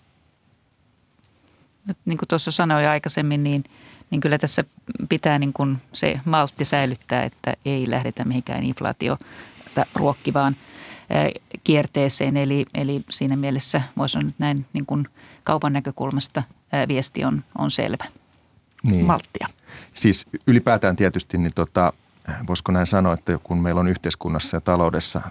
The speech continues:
Speaker 2: aikamoinen murros käynnissä, enkä puhu nyt pelkästään siitä, että väestö ikääntyy ja, ja se niin kuin luo oman tämmöisen niin kuin hankalan tilanteensa erityisesti julkiseen palvelutuotantoon, vaan enemmänkin tämä tota, siirtymä toisenlaiseen tuotantorakenteeseen, niin, niin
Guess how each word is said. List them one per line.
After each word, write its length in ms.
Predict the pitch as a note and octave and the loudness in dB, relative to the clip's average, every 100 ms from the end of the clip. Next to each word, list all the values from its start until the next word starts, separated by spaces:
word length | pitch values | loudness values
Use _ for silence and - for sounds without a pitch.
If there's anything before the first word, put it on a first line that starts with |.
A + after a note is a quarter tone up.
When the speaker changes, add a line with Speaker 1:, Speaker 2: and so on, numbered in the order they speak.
| - - | -12 -6
Speaker 2:
aikamoinen 440 | F2+ E2+ E2+ E2+ | -4 0 0 2
murros 360 | F2+ F#2 - - | 0 0 -2 -2
käynnissä, 540 | D#2+ D#2 C2+ - - - | 0 0 0 -2 -4 -4
enkä 200 | F2 F#2 | -6 -6
puhu 220 | E2 D#2+ E2 | -6 -4 -4
nyt 140 | E2 | -4
pelkästään 460 | E2 D2+ - - D#2+ | -6 -4 -4 -4 -2
siitä, 320 | F2 D#2+ E2+ | 0 -2 -4
että 120 | - | -2
väestö 380 | E2+ D#2 - D#2+ | -2 -2 -4 -6
ikääntyy 420 | - D#2 E2+ E2 | -2 -4 -4 -6
ja, 140 | E2 - E2+ | -6 -6 -10
ja 160 | - - F2+ | -12 -12 -8
se 140 | - - - | -6 -6 -8
niin 200 | F#2 D#2+ | -10 -8
kuin 120 | - | -4
luo 200 | E2 D#2+ | -2 0
oman 180 | E2+ D#2+ D#2 | 2 0 0
tämmöisen 340 | D2+ D#2+ D#2+ | -4 -4 -6
niin 100 | E2 | -6
kuin 120 | - | -4
hankalan 360 | E2+ E2 D#2+ E2 | -4 -2 -4 -4
tilanteensa 500 | F2 E2 E2 E2+ E2+ | -2 -2 -2 -4 -4
erityisesti 380 | E2+ F2 - F#2 | -4 -6 -4 -4
julkiseen 340 | D#2+ - D#2+ | -4 -6 -6
palvelutuotantoon, 920 | E2 E2 E2+ E2+ E2 - E2 E2 E2+ F2+ - - - | -2 -2 -2 -6 -8 -8 -10 -6 -6 -8 -14 -20 0
vaan 220 | F2 F2 | 2 4
enemmänkin 360 | F#2+ F2 D#2 - | 2 2 0 -2
tämä 200 | E2+ E2 | 2 2
tota, 220 | - - | 0 -6
siirtymä 520 | - F2+ E2+ - D#2 D2+ - - - - - - - - | -4 -2 -2 -2 -4 -6 -8 -18 -16 -14 -12 -14 -16 -2
toisenlaiseen 520 | A2 F#2 F#2+ E2+ F2+ | 2 4 4 4 2
tuotantorakenteeseen, 1200 | - F2+ F2 D2+ F2+ D#2+ F2 D#2+ D2+ D2 - F2 - _ _ - - | 4 4 4 0 0 0 0 -2 -2 0 0 0 -2 _ _ -20 -2
niin, 400 | G2 F2 E2+ E2 | 0 2 2 2
niin 220 | F#2 E2 | 2 0